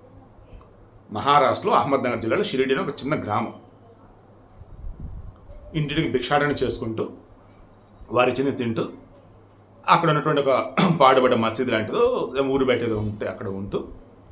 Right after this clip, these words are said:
అలా ఉంటూ ఉన్నాడు. ఆ ఊరిలో వారికి బ్రిటిష్ కాలం అండి అది. I think, um, ఎయిటీన్ ఫిఫ్టీ to నైన్టీన్ థర్టీ మధ్య ఆయనకు సంబంధించిన పీరియడ్ అది.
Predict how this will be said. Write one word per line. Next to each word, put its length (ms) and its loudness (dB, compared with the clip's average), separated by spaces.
అలా 140 4
ఉంటూ 280 -2
ఉన్నాడు. 340 -12
ఆ 160 10
ఊరిలో 480 6
వారికి 720 2
బ్రిటిష్ 400 -4
కాలం 200 6
అండి 160 -2
అది. 140 -10
I 0 -
think, 220 2
um, 280 2
ఎయిటీన్ 680 4
ఫిఫ్టీ 420 2
to 180 -2
నైన్టీన్ 440 2
థర్టీ 240 2
మధ్య 360 0
ఆయనకు 220 -4
సంబంధించిన 600 -2
పీరియడ్ 440 0
అది. 160 -6